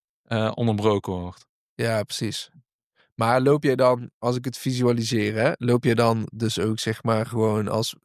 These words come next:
Speaker 2: bij wijze van spreken, iemand met een blinde, blinde stok, zeg maar, gewoon van links naar rechts te zwaaien en dan luister je? Of, of loop je, zeg maar, zoals je gras maait, zeg maar, een hele strook en dan draai je om een hele strook terug? Of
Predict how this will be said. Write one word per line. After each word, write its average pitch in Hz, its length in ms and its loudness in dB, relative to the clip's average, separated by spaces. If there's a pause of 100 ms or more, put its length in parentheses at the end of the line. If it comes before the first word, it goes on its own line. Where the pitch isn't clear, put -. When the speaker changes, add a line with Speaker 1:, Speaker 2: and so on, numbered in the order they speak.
(360)
Speaker 2:
bij 120 120 2
wijze 110 120 6
van 110 100 2
spreken, 113 420 2
iemand 107 280 0
met 107 140 0
een 110 120 -2
blinde, 107 840 0
blinde 110 280 0
stok, 110 320 0
zeg - 220 0
maar, 101 160 0
gewoon 110 240 0
van 113 140 -2
links 113 220 -2
naar 110 100 -2
rechts 110 200 -4
te 113 100 -4
zwaaien 104 320 0
en 107 80 -2
dan 110 120 -2
luister 139 400 2
je? 170 140 2
Of, 147 220 -2
of 113 200 -2
loop 110 260 0
je, 113 100 -2
zeg 110 260 0
maar, 110 280 2
zoals 110 160 -2
je 113 80 -2
gras 110 280 2
maait, 107 320 0
zeg - 160 -6
maar, 110 120 -2
een 107 80 -2
hele 110 180 2
strook 110 440 0
en 107 60 -4
dan 107 120 -2
draai 107 220 0
je 107 80 -2
om 104 100 -2
een 104 60 -6
hele 107 160 -2
strook 107 240 -8
terug? 117 320 0
Of 120 200 -12